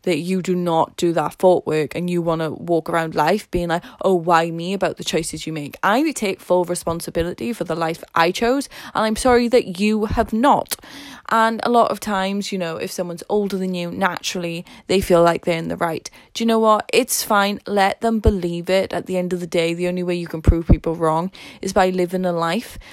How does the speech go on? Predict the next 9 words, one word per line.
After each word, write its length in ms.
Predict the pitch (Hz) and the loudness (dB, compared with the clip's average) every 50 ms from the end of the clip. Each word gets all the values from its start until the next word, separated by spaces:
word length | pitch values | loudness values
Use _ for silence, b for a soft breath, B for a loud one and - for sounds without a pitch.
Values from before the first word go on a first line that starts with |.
| B B B - | B B B 0
and 160 | 226 233 220 | 0 2 4
being 220 | - 254 262 247 | 4 4 4 2
grateful 420 | 214 233 254 294 - - - 170 175 | 2 2 2 2 2 0 -2 -2 -2
for 180 | - - - | -2 -4 -4
it. 240 | - - - - - B B B B | -2 -4 -4 -6 -8 B B B B
Life, 360 | 202 202 214 226 262 254 - - - B B B B B B B - | 2 4 6 6 6 4 0 -8 -18 B B B B B B B 2
life 220 | 262 302 330 - | 2 4 4 4
is 160 | 392 339 220 | 4 4 4
long, 480 | 214 208 226 254 226 170 156 - - - | 6 8 8 8 8 6 4 0 -8 -12